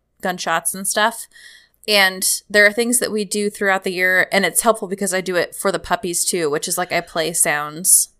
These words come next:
and desensitize him a little bit. But there's a difference between playing the sounds and the real thing. Like, there just is. But for Mooney,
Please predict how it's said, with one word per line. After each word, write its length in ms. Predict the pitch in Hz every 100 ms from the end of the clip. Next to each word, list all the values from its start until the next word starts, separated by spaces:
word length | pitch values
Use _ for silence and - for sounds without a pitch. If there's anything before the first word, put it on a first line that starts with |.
| -
and 200 | 180 170
desensitize 560 | 165 160 165 - 170
him 100 | 190
a 40 | 180
little 160 | 175
bit. 260 | 185 202 - - - -
But 100 | 208
there's 240 | 214 254 254
a 60 |
difference 320 | 190 190 170
between 300 | - 190 185 175
playing 240 | 180 160
the 60 | 160
sounds 340 | 175 156 160
and 80 | 165
the 80 | 147
real 180 | 110
thing. 280 | 156 117 120
Like, 180 | 175 175
there 100 | 180
just 220 | 165 -
is. 340 | 101 104 - - _ - - - - _
But 200 | - 175
for 160 | - 196
Mooney, 680 | 185 220 269 202 180 180